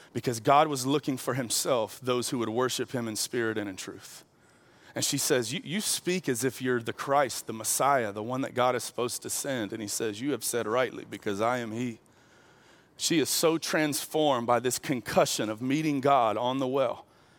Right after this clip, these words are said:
that she leaves her water jar. She goes into the city and begins to tell all these people who he, she has no credibility with. She begins to tell all these people about what he has said and what he has done, and revival begins to break out through the city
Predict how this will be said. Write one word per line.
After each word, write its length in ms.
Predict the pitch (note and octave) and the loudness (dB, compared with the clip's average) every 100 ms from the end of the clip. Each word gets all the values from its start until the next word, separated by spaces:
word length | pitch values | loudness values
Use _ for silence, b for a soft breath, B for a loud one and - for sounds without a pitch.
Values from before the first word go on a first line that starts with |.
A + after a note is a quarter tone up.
| b b b b b | b b b b b
that 100 | A#2+ | 0
she 200 | - D3+ | 2 2
leaves 340 | C#3 E3+ F#3+ - | 4 2 0 2
her 160 | F3 | 2
water 320 | D#3 D#3+ E3 | 4 4 4
jar. 300 | C3 B2+ A#2+ | 2 2 2
She 160 | G#2 B2+ | 0 -2
goes 400 | A#2 C3 D#3 D#3+ | 0 2 2 -2
into 180 | E3 D#3 | -4 -4
the 100 | C3 | -2
city 360 | - D#3+ D3+ | 0 2 2
and 100 | B2 | 0
begins 320 | A#2+ B2 C#3 - | -2 -2 -2 -2
to 100 | C3 | -2
tell 280 | - D3+ | 2 4
all 280 | - B2+ E3 | 4 4 4
these 260 | F#3 G3+ - | 2 -4 -6
people 440 | - A3 - - - b b | -4 -4 -4 -10 -14 b b
who 160 | - D#3+ | 2 2
he, 180 | F#3 - | 2 0
she 240 | - G#3 | 0 4
has 240 | F#3 C3 | 4 4
no 300 | B2+ C#3 F3 | 0 2 2
credibility 720 | G#3 - F#3 F3 F3+ F#3+ B2 A2 | 2 4 4 4 2 2 2 -2
with. 400 | G#2 - - - _ b b b b b b b b | -6 -8 -10 -12 _ b b b b b b b b
She 160 | - G3+ | -4 0
begins 320 | F3 F3 F3+ | 0 2 2
to 80 | D#3+ | 2
tell 200 | - D3+ | 4 6
all 280 | D3+ E3 F#3+ | 8 6 6
these 260 | G3+ F#3 | 0 -6
people 440 | - F#3 F3 B2+ B2 | -4 -4 0 0 2
about 340 | B2 C#3+ C3 | 4 6 6
what 160 | D#3 C#3 | 4 2
he 200 | F3 E3+ | 2 2
has 100 | C#3 | 2
said 380 | - D#3+ D#3 D#3+ | 2 4 4 2
and 180 | B2+ | 0
what 180 | C3+ D3+ | 2 0
he 160 | C3+ D#3+ | 2 0
has 160 | B2+ | 0
done, 240 | B2+ C#3+ C#3 | 0 0 2
and 100 | B2 | 0
revival 480 | A#2 B2+ C3+ B2+ A#2 | 4 6 6 4 -2
begins 340 | A#2+ A#2+ A2 | -4 -4 -4
to 100 | A#2 | -2
break 260 | B2+ A2+ B2 | 0 2 2
out 200 | G#2+ - | 0 0
through 120 | G#2 | -8
the 80 | F#2+ | -6
city 360 | - G2 G2 | -6 -6 -12